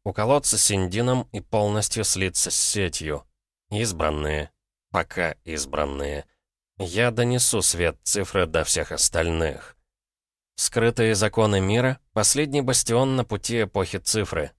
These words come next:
Иррациональные, необъяснимые, невозможные, но действующие. Раз действуют, значит работают. Раз работают, значит существует функция, которую можно описать с помощью бинарного кода.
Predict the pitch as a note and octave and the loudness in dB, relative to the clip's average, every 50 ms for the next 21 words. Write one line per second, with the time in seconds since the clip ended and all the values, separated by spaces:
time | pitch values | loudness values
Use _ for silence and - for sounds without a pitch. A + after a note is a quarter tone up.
0 | _ _ - A#2 A2 G#2+ A2+ A2 - - A#2 A2+ G2+ F#2+ F#2+ A2 B2+ C3+ C3 A2+ | _ _ -4 -2 0 0 0 0 0 2 4 4 4 4 4 4 4 4 4 4
1 | G2 F#2 F2 E2+ E2 E2 E2 E2+ E2+ D#2+ D#2 E2 E2 D#2+ - - - E2+ F2+ G#2 | 4 2 2 2 0 0 0 0 0 0 -2 -4 -4 -2 0 0 0 0 0 0
2 | A2+ A2 G2 F2+ E2+ E2 D#2+ E2 D#2+ D#2+ D#2+ D2 D2 D2+ D#2 E2 F2 F#2 E2+ F2 | 0 2 2 2 0 0 0 -2 0 0 -2 -2 -2 0 0 2 2 0 0 0
3 | F#2 F#2 F#2 F#2 F2 E2+ E2 E2 E2 D#2+ D2+ D#2+ F#2+ G#2 G2+ F#2+ - - - D2 | 0 0 0 0 -2 -2 -2 -2 -2 -4 -4 -6 -6 -4 -2 -2 -2 -2 -2 -4
4 | D2 C#2 C2 - - - - C#2 C2+ C2+ - - _ _ _ _ _ _ _ F#2+ | -6 -4 -4 -4 -6 -4 -6 -6 -8 -8 -10 -14 _ _ _ _ _ _ _ -2
5 | F2+ F#2 F#2+ F#2+ E2+ E2 D2+ E2+ E2+ F2+ F2+ - - - G2+ A2 A2+ A#2 B2 B2 | 2 2 4 4 2 0 -2 -4 -2 -2 -2 -2 -2 -2 -2 -2 -2 -2 -4 -6
6 | - - _ - D2 D2 D#2 D#2 D2 - - D#2+ - F2 E2 D#2+ F#2 - - - | -10 -16 _ -10 -8 -4 -4 -4 -4 -4 -4 -2 0 0 0 2 0 0 0 0
7 | D#2+ D2+ C#2 C2+ - - - _ _ _ - F#2 F#2+ A#2 B2+ B2 - A#2 A2+ A2 | -2 -2 -4 -6 -12 -18 -20 _ _ _ -6 -2 0 2 2 2 2 2 0 2
8 | A2+ C#3 C#3 - C3 B2+ B2+ B2 A2+ G2+ F#2+ G2+ A2+ A#2 A2 - A2 - - G2+ | 0 0 0 0 0 0 0 0 0 0 0 0 0 -2 -2 -4 -4 -4 -4 -4
9 | F#2 - F#2+ - - - F#2+ G2+ G2 F2+ - - - F#2+ G2+ G#2 G#2+ A2+ - - | -2 -2 -2 -4 -4 -4 -2 -2 -2 -2 -4 -4 -4 -2 -2 0 -2 -2 -2 -2
10 | - B2 B2 B2 A#2+ A#2+ A2+ - C3 B2+ B2 A#2+ A#2 A#2 A#2+ A2 A2 A#2 A2 G#2 | 0 0 0 0 -2 -2 -2 0 0 2 2 2 2 2 0 0 0 0 0 0
11 | - G2 G2 - A#2+ A#2+ A2 - - - G#2 F#2+ F#2 F2+ - - F#2+ G2 F2+ F2 | -2 0 0 2 2 0 0 -2 -2 -2 -2 0 0 -2 -2 -4 -4 -4 -2 0
12 | F#2 F2 F2+ F2 F2 E2+ F2+ F2 F2+ F2+ - - - F#2 F2 D#2+ D#2+ D2 C#2 | 0 2 2 0 0 0 0 0 0 0 -2 0 0 2 2 2 0 -2 -2